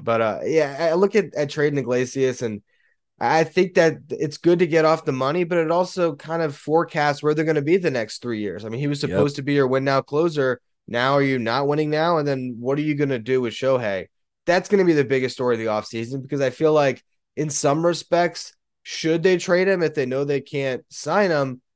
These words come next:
Speaker 1: Also, though, you trade him and you're left with Mike Trout, Ma-, Mike Trout and a bad back and nothing else of value. They're in a bad spot. They're in a really bad spot. So let's move over to your Rangers here.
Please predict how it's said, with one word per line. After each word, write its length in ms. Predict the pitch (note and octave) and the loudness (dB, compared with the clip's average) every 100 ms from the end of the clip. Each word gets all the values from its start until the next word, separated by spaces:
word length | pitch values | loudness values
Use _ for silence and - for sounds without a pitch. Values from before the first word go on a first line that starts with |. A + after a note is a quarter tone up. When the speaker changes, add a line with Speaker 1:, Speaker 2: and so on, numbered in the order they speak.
| _ _ _ | _ _ _
Speaker 1:
Also, 420 | D#3+ B3 B3 F3+ | 2 4 4 0
though, 200 | D3+ C#3 | 0 0
you 180 | C3+ C3 | 0 -2
trade 400 | - E3+ F3+ G#3 | -6 0 4 4
him 180 | D3 C#3 | 4 2
and 80 | C#3+ | 0
you're 100 | C#3 | 2
left 220 | D3+ D3 | 2 0
with 160 | C#3+ | -2
Mike 240 | B2+ C#3 C#3+ | -2 -4 -2
Trout, 320 | D#3 D3+ D3+ C#3 | -2 -2 -2 -6
Ma-, 240 | A#2 C3+ C#3+ | -4 -4 -2
Mike 240 | C#3+ D3+ | -2 -2
Trout 400 | D3+ D3 C#3+ B2+ | -2 0 2 2
and 100 | B2+ | -2
a 40 | A#2+ | -4
bad 360 | G#2+ C3+ B2+ | -2 0 0
back 420 | G#2 C3+ C3+ A#2 - - | 0 2 2 2 -4 -10
and 480 | B2+ A#2+ A2+ A#2 C#3+ | -6 -6 -6 -4 0
nothing 540 | F3 D#3+ C#3+ A#2+ G#2 | 0 0 -2 -6 -6
else 320 | C3 C#3+ A#2 | -4 -4 -4
of 180 | - A2 | -8 -8
value. 540 | A2+ C3+ C#3 A#2 G#2 G2 _ _ _ _ _ _ _ _ - | -2 0 0 -2 -6 -10 _ _ _ _ _ _ _ _ 0
They're 160 | E3 F#3 | 4 4
in 40 | |
a 40 | D3 | 2
bad 300 | C3 B2 - | 0 0 -2
spot. 360 | A#2+ G2+ F2 | -2 -2 -2
They're 140 | G#2+ B2+ | -2 -2
in 60 | |
a 80 | A#2+ | 0
really 240 | A2+ A2+ | -2 -4
bad 240 | G2+ F#2+ F#2 | -4 -8 -8
spot. 260 | - G#2 | -6 -6
So 100 | G#2 | 0
let's 160 | E3 E3 | 0 0
move 220 | E3+ D#3 | 0 0
over 240 | C#3+ C3 C3 | 2 0 -2
to 160 | - | -4
your 160 | C3 B2 | -2 0
Rangers 480 | A#2 B2 A2+ A2 G#2 | 0 -2 -4 -8 -6
here. 340 | A2 G#2 F#2+ | -4 -4 -4